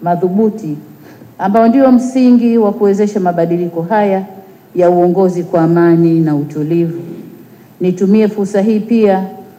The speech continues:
kuwashukuru ndugu zetu wa vyama vya upinzani kwa salamu zao za kunitia nguvu, faraja na mshikamano walizokuwa wakinifikishia mara tu baada ya kutangaza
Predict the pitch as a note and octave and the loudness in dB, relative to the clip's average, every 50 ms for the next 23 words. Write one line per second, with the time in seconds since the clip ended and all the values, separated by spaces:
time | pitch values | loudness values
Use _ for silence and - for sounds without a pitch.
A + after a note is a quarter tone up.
0 | - _ - A3 A3+ - B3+ A#3 C#4 C#4 B3+ B3 A#3 A3+ G#3+ A3 A3+ G#3+ B3+ B3 | -20 _ -6 -6 -4 -4 -4 -2 0 2 2 4 2 2 2 -2 -2 2 2 2
1 | B3+ B3 B3 A#3 G#3+ G3+ G3 G#3 G3+ G3+ F#3 F3+ F#3 F3 E3+ E3+ - E3 E3 E3+ | 2 2 0 0 0 0 0 0 0 0 0 0 0 0 -2 -2 -2 -2 -2 -2
2 | D#3+ F3+ F3+ F3 E3 D#3+ D#3+ E3 E3 - - - - - - - - - - - | -2 -2 -2 0 0 0 -2 -6 -8 -10 -16 -20 -20 -20 -20 -20 -20 -20 -20 -20
3 | - - - F#3+ F#3 F#3 G#3+ F#3+ F#3+ G3 F#3+ G3+ G3+ F#3+ F#3 A3+ A3 A3 A3 A3 | -16 -6 -4 -4 -2 0 0 0 2 2 2 2 2 2 2 2 2 2 2 0
4 | G#3 G#3+ G#3 - A3 G#3 G#3 G3+ - A3 G#3 G3 F#3+ G3 F#3 F#3+ F#3 F3+ D#3+ D#3+ | 0 -2 -2 0 0 0 0 0 -2 -4 -2 -2 0 -2 -2 -2 -4 -4 -6 -10
5 | E3 D#3+ - - - - - - - - - - - G3 F#3 G3 G#3 A3+ A3+ A3 | -12 -14 -14 -18 -20 -20 -20 -20 -20 -20 -16 -6 -4 -2 0 2 2 2 2 2
6 | A3 G#3+ G#3+ G#3+ G#3 - - G3+ G3+ G#3 G3 G#3 G#3 G#3 G3+ F#3 F3 E3 D#3+ - | 2 0 2 0 -2 -2 -4 -6 -4 0 0 2 2 2 0 0 -2 -2 -4 -6
7 | - - - - - - - - - F3+ F#3 G3 G#3+ G#3+ G3 G#3 G3 - A3 G3+ | -12 -18 -20 -20 -20 -20 -20 -12 -4 -2 0 2 2 2 0 -2 -2 0 0 0
8 | F#3+ F#3 G#3+ F#3 F3+ E3+ F#3 F3+ - F#3+ F3 - - G#3 F#3+ F3 E3 E3 E3 - | 0 0 -2 -2 -4 -4 -4 -8 -8 -8 -12 -8 -4 -2 -2 0 0 -2 -6 -8
9 | - - - - - - - A3+ A3+ A3+ A3 G#3+ G#3 G#3+ - G#3 F#3+ F#3+ F#3+ F#3+ | -12 -18 -20 -20 -20 -14 -6 -2 0 2 2 2 0 0 -2 -2 0 2 0 2
10 | F#3 F#3 F3+ F3+ F3 D#3+ F3+ E3+ E3+ F3+ E3+ E3+ E3+ E3+ D#3+ D#3+ | 2 0 -2 -2 -4 -4 -2 -2 0 0 -2 -2 -2 -6 -6 -8